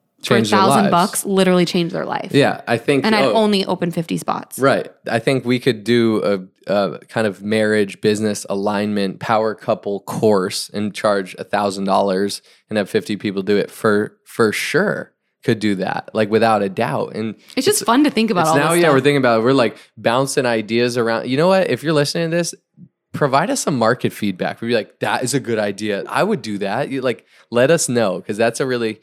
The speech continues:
Speaker 2: really powerful kind of thing to do, is kind of putting, we're now just putting it out there,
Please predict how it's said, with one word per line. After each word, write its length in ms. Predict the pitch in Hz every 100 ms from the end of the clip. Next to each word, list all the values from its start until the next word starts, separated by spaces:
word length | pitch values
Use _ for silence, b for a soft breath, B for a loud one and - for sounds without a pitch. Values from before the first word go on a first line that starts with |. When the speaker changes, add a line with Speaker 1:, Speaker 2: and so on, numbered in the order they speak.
| b
Speaker 2:
really 220 | 120 117 107
powerful 800 | - - 110 110 - 110 101 98
kind 220 | 107 104
of 60 |
thing 180 | - 104
to 80 | 98
do, 160 | 104 101
is 100 | -
kind 160 | 107
of 80 | 104 _ -
putting, 460 | - 131 139 117
we're 160 | 113 110
now 280 | 120 139 151
just 280 | 139 -
putting 500 | - 127 113 110 107 -
it 160 | 95 95
out 280 | 98 104 -
there, 360 | 90 - -